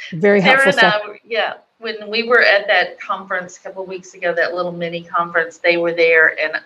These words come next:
Speaker 2: oh my gosh, we sat and talked to them for almost an hour, and
Speaker 1: Mm-hmm.
Speaker 2: just super good information. And Russell really, really knows his stuff,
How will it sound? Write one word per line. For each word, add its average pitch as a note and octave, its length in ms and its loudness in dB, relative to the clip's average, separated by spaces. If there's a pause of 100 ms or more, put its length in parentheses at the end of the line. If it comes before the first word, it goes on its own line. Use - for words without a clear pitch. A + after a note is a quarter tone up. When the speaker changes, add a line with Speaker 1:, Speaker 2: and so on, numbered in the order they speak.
(140)
Speaker 2:
oh F3 120 -4
my D#3+ 120 -6
gosh, C#3+ 600 -2 (320)
we G3+ 120 -6
sat G#3 260 2
and E3+ 120 -10
talked E3 300 0
to - 80 -20
them E3 200 -6
for D3+ 240 -10 (480)
almost E3+ 340 -6
an E3 120 -4
hour, D3+ 580 2
and D3+ 380 0
Speaker 1:
Mm-hmm. E3+ 340 0 (500)
Speaker 2:
just - 600 0
super G#3+ 300 -2
good E3 180 4
information. C3+ 680 -4 (100)
And C#3+ 320 -12 (140)
Russell F3 420 0 (160)
really, E3 420 4
really C#3+ 320 -4
knows C#3 260 -6
his - 180 -18
stuff, B2+ 340 0